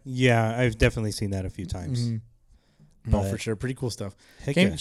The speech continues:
Speaker 1: Game Changer's cool, but it obviously needs some fine tuning, just like everything else.
Speaker 2: Yeah, the way the, the scoring recap or the game recap that they have, yeah,
Speaker 1: Mm-hmm.
Speaker 2: you're right. It's like some kind of A I system that,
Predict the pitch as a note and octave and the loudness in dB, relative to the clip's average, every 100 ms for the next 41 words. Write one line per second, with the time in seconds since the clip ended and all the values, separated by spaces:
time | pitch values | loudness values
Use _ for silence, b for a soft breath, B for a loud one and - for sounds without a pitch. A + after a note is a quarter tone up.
0 | - G#3 A3+ B3 A#3 F#3+ - G3 F#3+ D#3+ | 2 6 6 6 4 2 4 8 8 8
1 | C#3+ A3+ A3+ G3+ F#3 E3 C#3+ C3+ A#2+ A#2+ | 6 6 4 6 4 2 0 0 -2 -4
2 | A2+ A#2 A#2 A2+ A#2 A2 A2+ G#2+ A2 A2+ | -6 -4 -4 -6 -6 -6 -6 -8 -10 -8
3 | G#2+ G#2+ G2+ G#2 G2+ G#2 - _ - b | -6 -6 -6 -6 -6 -10 -14 _ -20 b
4 | b b B2+ B2+ A#2+ B2 D3 C3 B2 A#2+ | b b 4 6 6 4 2 2 4 4
5 | A#2 A#2+ - - C#3 D3+ C#3+ C#3 D#3 D3+ | 2 -2 -2 2 2 2 0 0 0 0
6 | B2 G#2 G2+ A2 A#2+ A#2+ B2 C3 C3 B2+ | 0 0 0 0 0 0 0 0 -2 -2
7 | A#2+ B2 A#2+ B2+ C3 - C#3 A#2 A2 G#2+ | -2 -2 0 -2 -4 -10 -8 -2 0 0
8 | A2 A2 G2+ G#2 - A2+ - A#2 B2 G#2+ | 0 -2 -2 -4 -4 -6 -4 -6 -4 -4
9 | A2 A2+ G#2 G#2 G2+ G2+ - G2 G2 F2+ | -2 -2 -2 -4 -4 -8 -8 -8 -8 -10